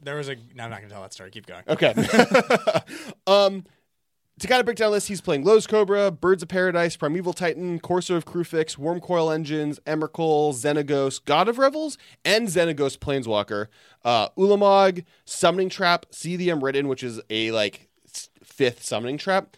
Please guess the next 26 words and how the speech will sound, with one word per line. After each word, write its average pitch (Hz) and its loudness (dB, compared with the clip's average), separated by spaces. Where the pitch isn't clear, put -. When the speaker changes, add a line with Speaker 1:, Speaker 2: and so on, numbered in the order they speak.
Speaker 1:
Yeah. 123 -4
Speaker 2:
uh, 117 4
a 120 -2
Tooth 220 -6
and 214 -6
Nail, 190 4
some 131 -6
ramp 190 2
cards 175 0
like 117 -4
Search 170 -4
for - -10
the 170 -4
Tomorrow, 151 0
uh, 110 2
Comet 175 0
Storm, 117 -4
and 110 -4
Harmonize, 73 -14
and 113 -10
then 113 -4
some 104 -8
lands 76 -14
that 82 -8
we're 104 -8
not, 110 -2